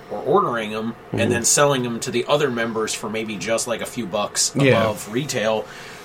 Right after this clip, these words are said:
Speaker 1: to basically stick it to all the scalpers.
Speaker 2: Yeah.
Speaker 1: And
Speaker 2: Which is awesome.
Speaker 1: which is cool. Yeah, I was about to say that
Speaker 2: Yeah.
Speaker 1: was, that was really neat. Um,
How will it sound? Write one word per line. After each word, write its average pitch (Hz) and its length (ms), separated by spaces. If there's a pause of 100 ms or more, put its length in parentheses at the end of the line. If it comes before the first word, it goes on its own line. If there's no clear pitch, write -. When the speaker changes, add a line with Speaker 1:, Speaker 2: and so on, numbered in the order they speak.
(120)
Speaker 1:
to 139 200
basically 123 600
stick - 400
it 107 140
to 120 80
all 104 220
the 92 100
scalpers. 90 800
Speaker 2:
Yeah. - 240 (100)
Speaker 1:
And 95 500 (120)
Speaker 2:
Which 117 160
is 107 100
awesome. - 320
Speaker 1:
which 143 180
is 139 120
cool. - 180 (140)
Yeah, 95 260
I 101 120
was 98 100
about 95 180
to - 60
say 98 160
that 95 40
Speaker 2:
Yeah. 90 120
Speaker 1:
was, - 160
that 101 120
was 90 120
really 92 180
neat. 92 240 (160)
Um, 104 460